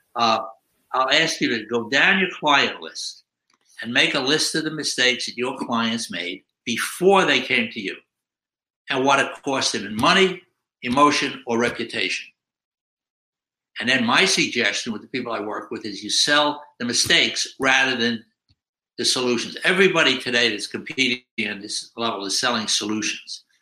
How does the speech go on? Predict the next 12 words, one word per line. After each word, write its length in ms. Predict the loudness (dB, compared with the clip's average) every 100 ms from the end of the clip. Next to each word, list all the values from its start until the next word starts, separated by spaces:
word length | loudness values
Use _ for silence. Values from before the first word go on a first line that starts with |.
| _ _ _ _ _
Well, 400 | 4 4 4 0 -2
my, 180 | -2 2
my 120 | 2
belief 440 | 2 2 2 2 0
is 160 | -4
that 160 | 0 0
if 160 | -2 0
you, 400 | 4 4 2 -4 -6
uh, 220 | 0 0 -2 -12 _ _ _ _ _ _ _ _ _ -16
if 260 | -14 -10 2
you, 280 | 2 4 4
uh, 380 | 4 4 2